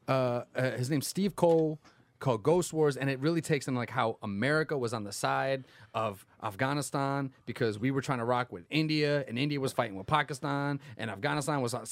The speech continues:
we, they were all against Russia. So we gave and these. It's amazing how it gives you the five sides.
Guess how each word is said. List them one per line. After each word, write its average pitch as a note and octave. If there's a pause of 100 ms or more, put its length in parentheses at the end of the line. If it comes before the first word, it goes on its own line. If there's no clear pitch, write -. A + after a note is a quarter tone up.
(120)
we, D3
they C#3+
were C3+
all C#3+
against B2
Russia. C#3+
So A#2+
we C3+
gave C#3+
and B2+
these. A#2+
It's A#2+
amazing B2+
how A2
it G2+
gives A#2
you A#2
the A2
five A2+
sides. A#2+